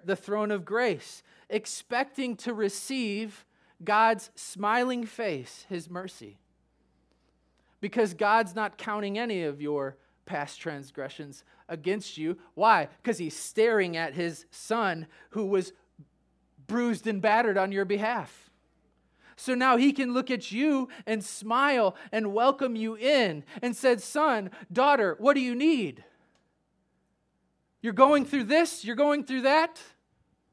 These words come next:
Nothing for me. I've got strengthening grace for you. Here's some. When you need more, come back in and get more. And keep coming 'cause I never run out.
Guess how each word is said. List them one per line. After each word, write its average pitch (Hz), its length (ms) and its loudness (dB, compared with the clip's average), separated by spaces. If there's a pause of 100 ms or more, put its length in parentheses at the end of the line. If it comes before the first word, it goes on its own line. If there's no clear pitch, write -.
(540)
Nothing 160 480 -4
for 147 180 -8
me. 160 220 -6
I've 180 200 0
got 185 280 2 (160)
strengthening 226 760 -2
grace 254 380 4
for 214 160 -6
you. 185 260 0 (160)
Here's 294 340 4
some. 226 560 2 (1300)
When 262 160 0
you 269 140 4
need 294 200 6
more, 285 300 6
come 294 260 0
back 285 280 4
in 339 200 4
and 254 140 0
get 269 160 2
more. 269 500 2 (880)
And 269 140 4
keep 339 300 10
coming 349 400 10
'cause 277 220 4
I 302 120 10
never 311 400 8
run 294 200 6
out. 320 540 2